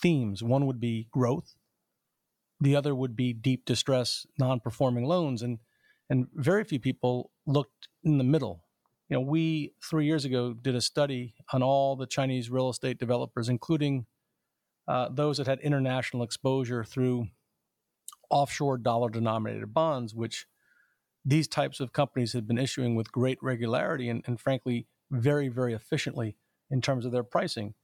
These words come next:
You know, we would make an argument that they were mispriced, um, both in and of themselves, but particularly when you take into account the structural subordination that those offshore dollar-denominated bonds had vis-a-vis onshore, meaning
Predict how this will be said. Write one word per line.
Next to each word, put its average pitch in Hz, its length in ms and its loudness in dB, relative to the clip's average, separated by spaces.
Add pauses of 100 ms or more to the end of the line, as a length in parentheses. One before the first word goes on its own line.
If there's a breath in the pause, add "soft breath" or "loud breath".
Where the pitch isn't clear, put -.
(400)
You - 60 -4
know, 113 60 0
we 139 220 0
would 139 240 0
make 117 220 0
an 117 100 2
argument 120 460 -2
that 127 100 -20
they 135 100 0
were 135 120 0
mispriced, 131 720 0 (500)
um, 123 240 -2
both 147 380 0 (640)
in 180 120 6
and 156 100 6
of 131 120 0
themselves, 143 640 0
but 127 200 -4
particularly 143 420 -2
when 127 140 2
you 123 100 0
take - 280 -4
into 120 240 2
account 123 320 -2
the 117 80 -4
structural 123 440 -2
subordination 120 800 -2
that 110 120 -4
those 123 180 0
offshore 113 400 -2
dollar-denominated 107 880 -2
bonds 107 400 -4
had 117 320 -2
vis-a-vis 113 560 -2 (640)
onshore, 127 540 0
meaning 110 260 -2